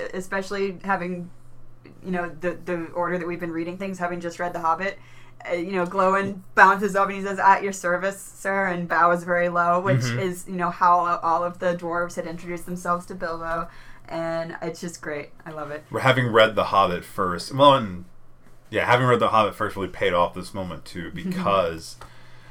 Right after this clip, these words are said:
Speaker 2: not only is this character, what did you all, how did you all say his name again?
Speaker 1: Glowin.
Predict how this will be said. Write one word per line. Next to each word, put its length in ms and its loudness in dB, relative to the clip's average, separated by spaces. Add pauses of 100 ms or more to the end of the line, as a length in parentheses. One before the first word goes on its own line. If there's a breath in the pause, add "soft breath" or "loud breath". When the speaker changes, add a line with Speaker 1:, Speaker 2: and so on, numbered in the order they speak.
(120 loud breath)
Speaker 2:
not 260 6
only 720 0
is 340 -8
this 200 -4
character, 680 -4
what 120 -12
did 160 -14
you 80 -6
all, 240 -10
how 160 -2
did 80 -6
you 80 2
all 60 -4
say 120 -6
his 140 -8
name 160 -4
again? 320 -8 (340)
Speaker 1:
Glowin. 460 0